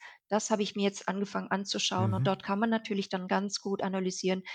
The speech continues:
Speaker 1: nicht nur eben Input, Throughput, Output-Strukturen, sondern eben gleichzeitig Power-Analysen vornehmen. Und man
Speaker 2: Mhm.
Speaker 1: kann schauen, wo sich welche Akteure mit welchen Ressourcen positionieren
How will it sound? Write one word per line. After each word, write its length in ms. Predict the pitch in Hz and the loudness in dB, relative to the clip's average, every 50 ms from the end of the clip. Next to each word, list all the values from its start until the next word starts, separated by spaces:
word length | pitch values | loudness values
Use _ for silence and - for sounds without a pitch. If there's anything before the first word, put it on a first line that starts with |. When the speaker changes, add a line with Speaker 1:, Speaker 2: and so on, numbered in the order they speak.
| - - - _ | -12 -14 -12 _
Speaker 1:
nicht 240 | - 214 226 - - | -2 0 0 0 2
nur 100 | 220 - | 4 4
eben 160 | 196 - 196 | 6 4 4
Input, 380 | - 185 196 196 - 190 185 - _ - | 0 0 0 0 -2 -2 -2 -2 _ -14
Throughput, 480 | - - - 196 185 - - 190 - - - | -12 -4 -2 -2 -2 0 -2 -4 -4 0 2
Output-Strukturen, 960 | 185 185 208 208 - - 208 - - - 202 - - - - 190 190 196 196 - - - - - _ | 4 4 4 2 0 -6 -4 -4 -4 -10 -10 -14 -14 -8 -4 -4 -4 -4 -6 -10 -14 -18 -18 -18 _
sondern 400 | - - - 214 214 208 196 - | -10 -2 0 2 4 4 4 4
eben 260 | - 180 180 - 185 - | 4 2 0 0 -2 0
gleichzeitig 800 | - 190 190 202 220 220 - - 202 185 180 - 180 - - _ _ _ _ - | 4 6 8 8 8 6 4 0 -2 -2 0 -2 -4 -6 -6 _ _ _ _ -2
Power-Analysen 1080 | - 196 190 190 202 202 190 185 190 - - - 185 185 185 175 190 185 - - 185 | 4 4 6 8 8 8 8 6 4 0 0 0 2 4 4 4 4 2 2 0 -6
vornehmen. 520 | - - 175 180 180 180 180 180 180 180 - | -6 -2 -2 0 0 0 0 -2 -2 -4 -6
Und 100 | - 196 | -2 0
man 100 | 190 107 | 2 2
Speaker 2:
Mhm. 20 | |
Speaker 1:
kann 300 | 107 104 113 127 123 - - - | 2 2 2 0 0 -2 -8 -6
schauen, 360 | - - - 190 190 196 202 196 - - - - _ - | -2 0 0 2 2 0 0 -4 -8 -16 -16 -16 _ -2
wo 120 | 185 190 | 0 2
sich 200 | 202 220 202 - - | 2 2 2 2 4
welche 420 | 185 190 196 196 - 208 202 196 202 - - - - | 6 6 6 6 6 4 4 2 0 -8 -10 0 0
Akteure 500 | 190 - - - - - 190 190 - 196 | 0 0 0 -6 -2 0 0 0 0 0
mit 240 | 190 208 202 - 190 | -2 -2 -2 2 6
welchen 380 | 196 196 220 240 - - 214 | 10 10 12 10 10 6 0
Ressourcen 520 | 190 196 185 - - 190 185 185 - 190 185 | -2 -2 -2 -2 0 0 0 -2 -2 -6 -8
positionieren 920 | - - 190 - - 190 - - - 185 180 175 175 180 190 190 196 196 | -6 -6 -6 -4 -4 -6 -6 -4 -4 -4 -4 -2 -2 0 0 -2 -4 -8